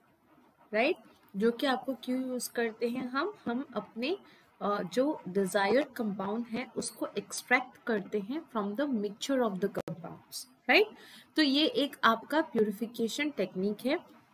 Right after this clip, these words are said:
जिसके बारे में आज हम chromatography के पूरे details discuss करेंगे each, इस class में, right? तो मैं सबसे पहले मैं आपको बता दूं, आप जुड़े हुए हैं मेरे साथ अनअकैडमी के YouTube channel Let's Crack C S I U G C Net।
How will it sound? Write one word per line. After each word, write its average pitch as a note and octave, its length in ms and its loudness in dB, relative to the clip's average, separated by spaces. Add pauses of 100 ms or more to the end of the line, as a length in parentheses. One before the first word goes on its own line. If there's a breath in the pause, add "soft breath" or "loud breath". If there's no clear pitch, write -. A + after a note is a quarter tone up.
(160)
जिसके A#3+ 360 0
बारे G#3+ 360 2
में G3 180 0 (100)
आज A#3 220 0
हम D4 120 0
chromatography G#3+ 960 -2
के B3 100 -2 (120)
पूरे D4+ 260 4
details A3+ 640 0
discuss G#3 380 0
करेंगे G3+ 520 -2 (100)
each, G3+ 220 -6 (360 soft breath)
इस A#3+ 180 4
class F3+ 500 -6
में, F#3+ 80 -6 (400)
right? C#4 260 4 (560 loud breath)
तो C4+ 120 4
मैं C4 240 2
सबसे C4 300 0
पहले D4 320 2
मैं C#4 140 0
आपको B3 240 0
बता A3 340 2
दूं, C4+ 140 -4 (160)
आप G3+ 160 4
जुड़े A3 280 6
हुए C#4 180 -2
हैं C#4 260 -2 (100)
मेरे G#3 220 6
साथ A#3+ 400 -2
अनअकैडमी G#3 580 0
के B3+ 160 -4
YouTube G#3+ 480 0
channel B3 400 -2 (100)
Let's A3 260 2 (120)
Crack A3 300 -2
C G#3 260 0
S - 40 -6
I G#3+ 200 0 (140)
U F#3 80 2
G F3+ 160 -6
C F#3 220 -4
Net। - 160 -10